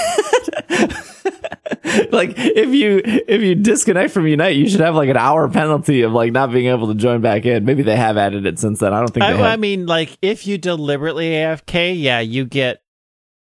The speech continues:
Speaker 2: it, it is good at registering your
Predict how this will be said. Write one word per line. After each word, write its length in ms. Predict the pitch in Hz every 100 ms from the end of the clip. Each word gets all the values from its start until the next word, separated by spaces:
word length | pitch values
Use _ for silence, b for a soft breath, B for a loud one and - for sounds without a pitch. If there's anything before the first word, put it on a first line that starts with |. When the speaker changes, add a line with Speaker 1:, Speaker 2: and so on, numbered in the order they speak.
| _ _ _ _
Speaker 2:
it, 180 | - 185 -
it 120 | 180
is 140 | 165
good 160 | - 160
at 180 | 147 127
registering 640 | 139 139 127 139 123 113
your 200 | 113 110